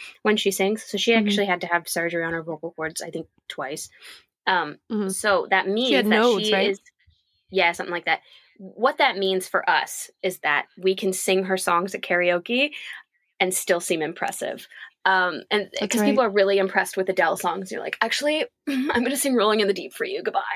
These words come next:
Speaker 1: And it's, like, n-,
Speaker 2: Yeah.
Speaker 1: not actually a hard <laughs> song to sing. So
Speaker 2: Yeah.
Speaker 1: little, little pro tip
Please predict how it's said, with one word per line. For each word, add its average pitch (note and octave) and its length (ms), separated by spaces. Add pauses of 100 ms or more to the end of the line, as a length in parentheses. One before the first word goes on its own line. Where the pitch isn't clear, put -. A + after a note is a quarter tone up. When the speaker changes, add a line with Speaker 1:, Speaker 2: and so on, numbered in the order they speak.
(120)
Speaker 1:
And G3 100
it's, G3+ 220
like, F#3+ 180
n-, F#3 140
Speaker 2:
Yeah. G#3 200
Speaker 1:
not C#3+ 160
actually F3+ 440
a F#3 40
hard F#3 180
<laughs> - 20
song - 260
to G#3 60
sing. - 260 (280)
So - 220
Speaker 2:
Yeah. G#3+ 140
Speaker 1:
little, F#3+ 220 (360)
little F#3+ 180
pro F#3+ 260
tip - 300